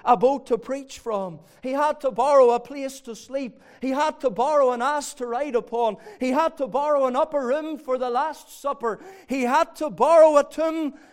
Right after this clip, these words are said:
to be laid in after his death, though he owned it all. What an example, what condescension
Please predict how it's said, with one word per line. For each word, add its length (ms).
to 140
be 240
laid 440
in 280
after 480
his 240
death, 340
though 260
he 140
owned 320
it 100
all. 380
What 300
an 120
example, 680
what 260
condescension 1160